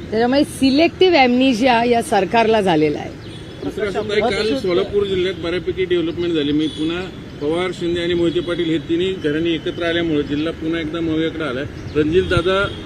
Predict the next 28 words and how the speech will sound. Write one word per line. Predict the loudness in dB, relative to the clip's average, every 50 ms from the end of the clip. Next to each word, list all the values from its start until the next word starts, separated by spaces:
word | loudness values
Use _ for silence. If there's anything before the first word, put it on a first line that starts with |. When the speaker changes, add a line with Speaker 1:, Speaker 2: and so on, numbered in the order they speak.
| -12 -8 -4
Speaker 2:
अ, | -4 -4
काँग्रेस | -2 0 2 2 4 4 4 4 2 0 -2 -4 -2
माढ्याची | 0 0 2 2 2 2 2 2 2 2 2
जागा | 2 2 4 4 2 2
काँग्रेसला | 2 0 -4 -4 -2 -2 0 0 -2 -2 -2 -4 -2 -2 0
देऊन | 4 6 6 6 6 2 0 -4 -4 -4
रणजितदादा | -2 0 2 2 2 2 0 0 -2
तिकडून | -2 -2 -2 -2 0
लढण्याची | 0 0 2 2 0 0 -2 -2 0
तयारी | 0 2 2 0
आज | 0 -2
म्हणून | -2 0 0 2 2 2 2 0
बबनदादा | 0 0 0 0 0 -2 -2 -2 0
लगेच | 0 2 0 0
सकाळ | -2 -4 -4 -4 -4
सकाळ | -4 -4 -4 -4 -6
साहेबांना | -6 -6 -8 -8 -6 -2 0 0 2 2 2 2 4
भेटायला | 4 4 4 4 4 6 6 6
आलेत. | 6 6 4 4 2 0 -2 -4
नेमकं | -2 -2 0 0 0 0 0 0
काय, | 4 4 4 4 4
काय | 2 0 -2 -2 0 0 0
शिजतंय? | 0 0 2 2 2 2 -2 -8 -10 -6 -4 -6
Speaker 1:
असं | -4 -4 -4 -2
काही | 0 2 2 2 2
शिजत | 0 0 -2 -2 2 4 4 2 2 2
नाहीये | 2 4 4 4 4 4
हो. | 2 2 0 0 -2